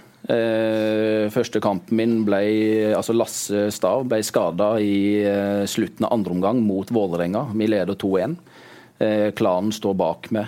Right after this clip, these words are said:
eh, når jeg kommer innpå. Og det er jo bare et eneste stort smil rundt munnen. Jeg skal få lov å komme inn på spillet. Eh, holder nullen ut kampen, vinner to en, og selvfølgelig en kjempeopplevelse for min del.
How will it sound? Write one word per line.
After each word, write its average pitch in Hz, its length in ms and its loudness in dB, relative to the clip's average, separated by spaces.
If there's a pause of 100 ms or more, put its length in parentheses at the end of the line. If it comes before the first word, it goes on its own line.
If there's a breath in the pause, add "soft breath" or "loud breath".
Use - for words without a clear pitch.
(140)
eh, 104 460 0
når 101 140 0
jeg 101 40 -6
kommer 107 200 0
innpå. 127 340 -2 (720 loud breath)
Og 110 140 0
det 104 80 2
er 95 60 0
jo 98 60 0
bare 95 180 2
et 95 100 -6
eneste 101 320 -2
stort 98 360 -4
smil 90 460 0
rundt 95 200 0
munnen. 98 260 0
Jeg 113 140 0
skal 101 120 -2
få 107 120 -2
lov 90 180 0
å 90 80 -4
komme 104 160 0
inn 90 100 -2
på 92 140 -2
spillet. 107 560 -4
Eh, 110 1080 0
holder 113 280 2
nullen 107 340 2
ut 104 100 -4
kampen, 107 380 -2
vinner 104 240 2
to 110 200 2
en, 208 220 0
og 139 420 0
selvfølgelig 107 400 0
en 107 280 0
kjempeopplevelse 85 840 -2
for 90 100 0
min 78 180 -2
del. 55 180 -4